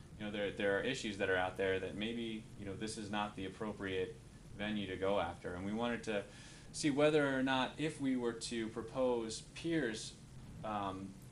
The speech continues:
doing the risk reduction, so having other students help in reducing the risk,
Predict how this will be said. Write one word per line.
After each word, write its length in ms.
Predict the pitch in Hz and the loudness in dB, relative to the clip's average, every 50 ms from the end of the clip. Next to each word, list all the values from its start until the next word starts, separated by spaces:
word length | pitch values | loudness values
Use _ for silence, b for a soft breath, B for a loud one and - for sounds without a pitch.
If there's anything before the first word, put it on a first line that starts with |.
| 110 107 | -8 -4
doing 240 | 127 127 127 120 117 | -2 0 2 2 2
the 80 | 113 | 2
risk 260 | 107 123 131 - - | 0 0 -2 -2 -2
reduction, 380 | - 107 95 95 95 - 110 98 | -2 0 2 0 0 -2 -6 -4
so 80 | 110 107 | -2 0
having 240 | 110 110 104 104 | 0 0 0 2
other 240 | 101 117 123 127 117 | 2 2 2 2 0
students 500 | 113 - - - 127 127 120 110 104 104 | -2 -4 -4 -2 0 0 2 2 0 -2
help 380 | - - - 113 113 110 113 98 | -2 -2 0 0 0 0 0 -4
in 120 | 101 101 | -4 -2
reducing 460 | 101 101 98 113 113 110 - 110 101 | -2 -2 -2 -4 -4 -4 -4 -4 -4
the 80 | 98 101 | -4 -2
risk, 440 | 110 139 151 139 104 104 - - | -2 0 0 0 0 -2 -4 -8